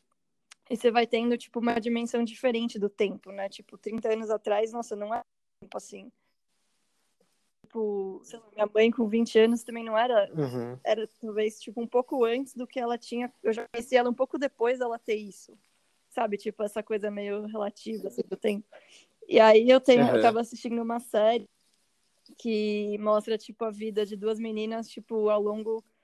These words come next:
Speaker 1: do tempo, você vai vendo em pouco tempo, né? Que é o tempo de uma, de uma série, tipo, a vida passando. E aí, é, sei lá, comecei a lembrar de várias coisas, comecei a pensar, tipo, como seria le-,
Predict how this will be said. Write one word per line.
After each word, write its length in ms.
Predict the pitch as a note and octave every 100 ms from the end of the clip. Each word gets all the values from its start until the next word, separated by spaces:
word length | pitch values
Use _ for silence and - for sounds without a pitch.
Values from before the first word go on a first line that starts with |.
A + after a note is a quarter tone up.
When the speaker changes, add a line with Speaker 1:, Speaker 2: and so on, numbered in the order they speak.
| _ -
Speaker 1:
do 100 | A3
tempo, 260 | A3+ A#3
você 140 | A3+ A3
vai 140 | A3+
vendo 260 | G#3+ A3 A3+
em 60 | A3+
pouco 500 | A3+ A3 C4 A#3 A3
tempo, 340 | A3+ A3 G#3+
né? 80 | G3+
Que 80 | -
é 20 |
o 40 | -
tempo 280 | G3 G3
de 100 | F#3
uma, 160 | G#3 G#3
de 360 | - - - G#3+
uma 140 | A3
série, 400 | - G#3+ G#3+ A#3
tipo, 180 | - A#3
a 40 |
vida 300 | G#3 G#3+ A3
passando. 600 | A3 A#3+ - A#3+ G#3 F#3+ - _ _ _ _ -
E 140 | - A3
aí, 680 | G#3+ G#3 G#3+ A3+ A3+ A#3+ - _ -
é, 600 | A3 G#3+ G#3 G3+ B3 - A3
sei 180 | B3
lá, 160 | B3 A3
comecei 360 | A#3 G#3+ G#3+ A3+
a 40 |
lembrar 300 | A3 A#3 G#3+
de 80 | G#3+
várias 240 | A3 A#3 -
coisas, 260 | A#3 A3 A#3+
comecei 280 | A#3 A#3
a 20 | A#3+
pensar, 300 | B3 A#3 A3+
tipo, 220 | - -
como 200 | - A#3
seria 300 | A3+ B3+ A#3+
le-, 180 | A#3 A3+